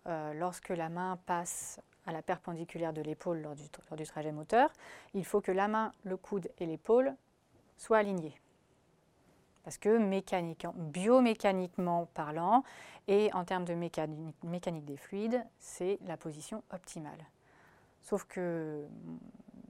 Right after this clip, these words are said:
ben, moi, j'ai eu la chance de pouvoir filmer, euh,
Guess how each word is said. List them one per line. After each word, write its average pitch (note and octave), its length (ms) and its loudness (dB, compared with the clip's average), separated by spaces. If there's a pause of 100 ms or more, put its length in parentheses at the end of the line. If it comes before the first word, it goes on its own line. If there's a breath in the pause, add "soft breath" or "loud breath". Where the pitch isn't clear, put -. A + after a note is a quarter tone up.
(160)
ben, E3 160 -12
moi, E3+ 220 -6
j'ai F3 160 -8
eu D#3+ 80 -6
la E3 120 -6
chance G#3 340 0
de F3 120 -6
pouvoir F3 360 -2
filmer, F3+ 560 -4
euh, C#3+ 180 -8